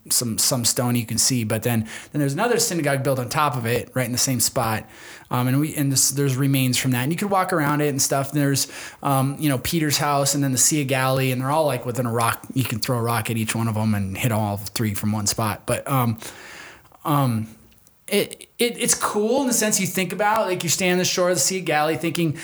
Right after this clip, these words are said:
Jesus was teaching right behind me. And then not too far behind that was the Mount of Beatitudes where he delivered the Sermon on the Mount. And then you have the Sea of Galilee and you're on, literally on the shore of that. And then right behind you is,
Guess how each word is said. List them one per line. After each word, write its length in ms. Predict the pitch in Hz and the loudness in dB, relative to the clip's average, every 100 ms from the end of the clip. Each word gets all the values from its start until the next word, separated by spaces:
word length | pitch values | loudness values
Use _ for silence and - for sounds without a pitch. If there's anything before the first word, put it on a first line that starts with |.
| - | -12
Jesus 320 | - 190 190 185 | -2 0 2 2
was 100 | 139 | 0
teaching 380 | - 180 180 | 0 0 2
right 160 | 170 165 | 2 2
behind 300 | 160 165 170 | 0 0 2
me. 120 | 175 | 2
And 160 | 165 156 | 2 2
then 140 | 165 | 2
not 240 | 160 151 - | 2 0 -2
too 140 | 180 | -4
far 200 | - 165 | 0 0
behind 320 | 160 156 151 | 2 2 2
that 160 | 143 151 | 2 2
was 140 | 147 | 0
the 60 | 143 | 2
Mount 160 | 147 | 2
of 60 | 139 | 0
Beatitudes 540 | 143 143 143 143 147 | 0 0 0 0 0
where 140 | 139 135 | 2 2
he 160 | 143 | 2
delivered 420 | 139 135 139 139 139 | 2 0 2 2 0
the 160 | 135 | 0
Sermon 260 | 131 156 143 | 0 0 2
on 80 | 139 | 2
the 40 | |
Mount. 360 | 127 131 135 - - - - | 0 0 -2 -4 -12 -14 -8
And 100 | 143 | -2
then 220 | 147 143 | 2 2
you 80 | 143 | 2
have 140 | 147 135 | 2 2
the 40 | |
Sea 260 | - 180 151 | 2 2 0
of 40 | |
Galilee 380 | 139 139 143 147 | 2 2 2 2
and 100 | 139 | 2
you're 120 | 135 | 2
on, 220 | 143 127 | 0 0
literally 360 | 135 175 185 165 | 0 0 2 2
on 80 | 147 | 0
the 80 | |
shore 320 | 135 - 156 151 | 0 0 0 0
of 100 | 135 | 0
that. 320 | 143 143 - | 0 0 0
And 80 | 135 | 0
then 180 | 131 135 | 2 2
right 140 | 143 | 2
behind 360 | 135 139 139 131 | 2 2 2 2
you 120 | 135 | 2
is, 300 | 127 120 | 2 0